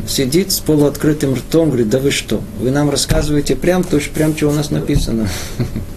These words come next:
Это точная концепция христианства с, э, добавлениями, которые они сделали. Но г-,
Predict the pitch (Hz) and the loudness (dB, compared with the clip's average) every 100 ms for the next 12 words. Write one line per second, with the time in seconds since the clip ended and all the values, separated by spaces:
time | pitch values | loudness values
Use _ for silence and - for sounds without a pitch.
0 | - - - - - - - - - - | -12 -12 -12 -10 -8 -8 -8 -8 -8 -8
1 | - - - - - - - - - 156 | -8 -8 -10 -10 -10 -10 -10 -4 -2 2
2 | 160 156 156 - - 208 208 220 208 143 | 2 2 -2 -4 0 2 2 0 2 2
3 | 127 123 196 - 208 - 277 240 - 208 | 2 0 -2 0 0 0 0 0 -4 -4
4 | - - - - - - - - - 165 | -4 -4 -8 -10 -10 -12 -10 -4 0 4
5 | 165 160 156 147 143 135 127 117 120 117 | 4 4 4 4 2 2 0 -2 -4 -6
6 | - - - 113 135 156 147 107 92 92 | -8 -10 -6 0 2 4 4 4 2 -4
7 | - - - - 113 131 127 127 120 117 | -8 -14 -14 -6 0 2 2 2 2 2
8 | 104 104 92 - - - - - - - | 0 0 -6 -10 -14 -12 -2 -2 -2 -4
9 | - - - - - - - - - - | -4 -6 -8 -8 -8 -10 -10 -12 -12 -12
10 | - - 139 135 147 147 135 | -8 -2 2 4 4 4 2